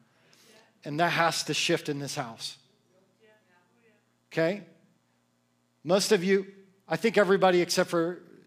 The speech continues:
Daniel and Taylor have been here, but Daniel knows me really well. Daniel, glad to have you. Taylor, glad to have you. Listen, we have newcomers that come in and we come up and we prophesy over them, and you know what happens? They run.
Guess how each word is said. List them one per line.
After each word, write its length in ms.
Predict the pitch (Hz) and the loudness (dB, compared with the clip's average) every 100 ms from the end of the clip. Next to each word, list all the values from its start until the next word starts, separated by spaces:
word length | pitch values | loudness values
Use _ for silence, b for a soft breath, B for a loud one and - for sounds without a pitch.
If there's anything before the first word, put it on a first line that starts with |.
| 151 | -2
Daniel 300 | 175 170 165 | 0 0 -4
and 80 | 156 | -2
Taylor 300 | 170 151 143 | -2 -2 -4
have 140 | 131 | -4
been 160 | 160 131 | -4 -6
here, 240 | 120 98 _ _ _ | -10 -18 _ _ _
but 220 | 151 147 | -6 -2
Daniel 280 | 175 175 165 | -2 -2 -2
knows 240 | 156 151 | -4 -4
me 140 | 135 143 | -4 -6
really 240 | 139 135 | -4 -4
well. 240 | 135 123 110 | -4 -4 -4
Daniel, 420 | 156 170 160 160 _ _ - | -4 -2 -4 -8 _ _ -4
glad 240 | 160 151 | 0 0
to 60 | 143 | 0
have 180 | 135 | -2
you. 100 | 110 95 _ _ _ | -4 -18 _ _ _
Taylor, 340 | - 170 160 156 | -2 0 0 -6
glad 220 | - 151 135 | -4 -2 -2
to 80 | |
have 160 | 127 98 | -6 -12
you. 80 | 95 _ _ _ B B B B B B - | -20 _ _ _ B B B B B B -4
Listen, 380 | 170 175 147 107 - _ _ _ _ _ _ _ _ _ - _ _ _ _ _ _ _ _ _ _ _ _ _ | 0 0 -2 -8 -18 _ _ _ _ _ _ _ _ _ -20 _ _ _ _ _ _ _ _ _ _ _ _ _
we 140 | - 202 | 0 2
have 120 | 196 | 4
newcomers 520 | 190 220 220 247 254 | 2 2 4 2 2
that 160 | 247 - | 0 0
come 180 | 226 220 | 0 2
in 140 | 214 | 2
and 120 | 185 | 2
we 80 | 175 | 0
come 240 | 180 208 | 0 0
up 140 | 233 233 | 2 0
and 100 | 208 | 0
we 120 | 196 | 0
prophesy 640 | 180 214 208 208 202 180 | 2 0 2 -2 0 2
over 320 | 175 175 190 208 | 2 0 2 2
them, 260 | 233 240 | 0 -2
and 220 | 214 175 | -6 -8
you 80 | 156 | -4
know 160 | 160 208 | -2 0
what 120 | 233 | 0
happens? 460 | 170 185 240 233 170 | -2 -2 -4 -4 -2
They 120 | 170 | 0
run. 380 | 156 131 123 | 0 -2 -4